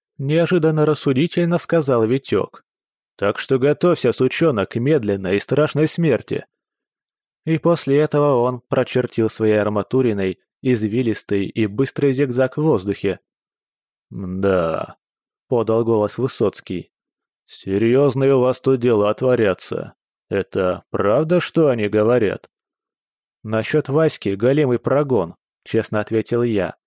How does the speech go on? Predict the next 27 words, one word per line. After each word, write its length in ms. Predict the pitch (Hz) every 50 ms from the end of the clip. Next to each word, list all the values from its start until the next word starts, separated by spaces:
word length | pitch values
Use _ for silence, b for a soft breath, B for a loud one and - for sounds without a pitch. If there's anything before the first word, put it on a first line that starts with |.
| _ _ _ _ _ _ -
«Не 180 | 113 107 113
убивал 460 | 139 160 156 185 185 175 180 165 123
я 200 | 107 104 104 104
его, 360 | 110 113 107 101 95 - - _ _ _ _ _ -
и 120 | 113 104
понятия 540 | - - 127 123 127 123 107 - - 113 107
не 180 | 104 104 104 101
имею, 240 | 101 120 131 113 98
кто 180 | - - 107
это 220 | 104 98 - 123 127
сделал. 480 | 123 131 143 120 98 87 85 87 - _ _ _ _ _ _ _ _ _ _
А 180 | - 131 110 -
папаша, 640 | - 135 139 - - 180 190 170 - - 101 98
да, 400 | 98 113 147 143 107 90 - - _ _ _
ни 160 | - 117 147
за 160 | 156 160 190 180
что 260 | - - - 185 175
на 120 | 123 107
зону 260 | 104 135 156 127 98
попал, 520 | - - 120 120 - - 120 95 - - _ _ _ _ _ -
но 140 | 123 127 127
я 180 | 117 117 120 117
опять-таки 520 | 110 - - 117 104 - 117 110 - 123 113
здесь 260 | 107 110 104 - -
не 80 | 113
при 180 | - - 139 139
делах. 480 | 131 151 156 147 120 92 - - -